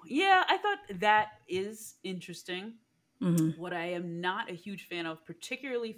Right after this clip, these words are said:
Speaker 1: for Vanderpump Rules, this is, only goes for Vanderpump. I don't think this goes for Housewives, though.
Speaker 2: Okay.
Speaker 1: If you move to L A from Arkansas, Minnesota, wherever she's from,
Speaker 2: Mm-hmm.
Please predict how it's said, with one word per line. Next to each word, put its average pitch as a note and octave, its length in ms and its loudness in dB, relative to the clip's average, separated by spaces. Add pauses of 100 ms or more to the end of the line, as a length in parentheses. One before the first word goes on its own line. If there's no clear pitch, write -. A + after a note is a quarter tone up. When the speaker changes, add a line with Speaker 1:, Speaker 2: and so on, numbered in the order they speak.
Speaker 1:
for D#3+ 420 -6 (500)
Vanderpump E3 540 -4 (180)
Rules, D3 560 -16
this G#3 200 0
is, F3+ 60 -10 (100)
only F#3+ 240 -4
goes F3 180 -6
for E3 60 -12
Vanderpump. C#3+ 540 -8
I F3 100 -4
don't F3 180 -6
think E3+ 140 -10
this D#3 120 -14
goes D3+ 200 -12
for - 120 -18
Housewives, - 420 -16
though. - 680 -8
Speaker 2:
Okay. D#3 240 4
Speaker 1:
If F#3+ 200 -4
you F4 640 0 (600)
move A3+ 580 -2
to A3 180 -4
L G3 240 -2
A B2 280 -6 (180)
from F3 160 -6
Arkansas, F#3 600 -2
Minnesota, E3+ 540 -2
wherever D#3 260 -2
she's D#3+ 180 -14
from, - 220 -16 (360)
Speaker 2:
Mm-hmm. E3+ 280 4